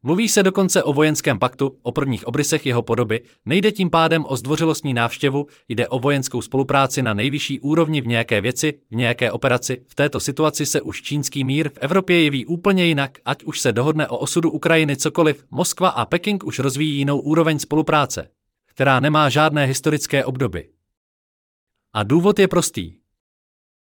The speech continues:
Čína se blíží sama válce o Tchaj-wan a střetnutí s americkou armádou, což bude největší válečný konflikt v historii. Čína má kapacity na porážku americké armády v Pacifiku, má více lodí, více letadel,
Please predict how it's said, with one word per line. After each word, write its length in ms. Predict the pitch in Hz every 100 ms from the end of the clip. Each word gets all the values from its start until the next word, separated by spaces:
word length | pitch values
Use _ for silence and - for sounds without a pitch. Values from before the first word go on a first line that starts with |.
| _ _
Čína 300 | - 190 208
se 140 | 202 190
blíží 320 | 180 160 156
sama 260 | 160 151 143
válce 340 | 147 151 -
o 100 | 117
Tchaj-wan 360 | 131 135 135 113
a 100 | 110
střetnutí 500 | - 151 160 - 113
s 80 | -
americkou 460 | 139 156 147 139 120
armádou, 500 | 135 151 151 156 151
což 200 | - 180
bude 240 | 156 165 110
největší 460 | 123 170 180 170
válečný 440 | 143 143 143 - 117
konflikt 420 | 131 131 160 -
v 40 |
historii. 560 | 107 - 147 131 131 131 _
Čína 320 | - 160 151
má 180 | 139 113
kapacity 520 | 123 151 - 139 135
na 100 | 110
porážku 500 | 120 120 117 - 104
americké 460 | 139 151 - 139 101
armády 420 | 117 147 147 131
v 60 |
Pacifiku, 560 | - 120 - 135 131 139 _ _
má 180 | 107 104
více 260 | 113 - 107
lodí, 380 | 107 120 139 - _
více 260 | 117 127 117
letadel, 460 | 104 117 98 92